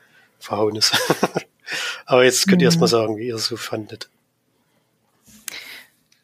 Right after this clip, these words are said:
Speaker 2: Ja, also ich muss sagen, ich hatte schon Spaß bei dem Film auf jeden Fall. Ich fand schon, dass er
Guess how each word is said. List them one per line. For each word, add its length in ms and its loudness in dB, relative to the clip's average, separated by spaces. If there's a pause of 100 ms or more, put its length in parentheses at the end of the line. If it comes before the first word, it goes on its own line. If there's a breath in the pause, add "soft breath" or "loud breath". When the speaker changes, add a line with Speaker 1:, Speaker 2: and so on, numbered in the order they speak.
(340)
Speaker 2:
Ja, 260 6
also 220 2
ich 160 2
muss 160 4
sagen, 180 4
ich 140 4
hatte 180 2
schon 180 2
Spaß 380 2
bei 120 2
dem 160 0
Film 240 2
auf 120 4
jeden 160 2
Fall. 460 4
Ich 100 -4
fand 300 2
schon, 200 2
dass 200 0
er 200 4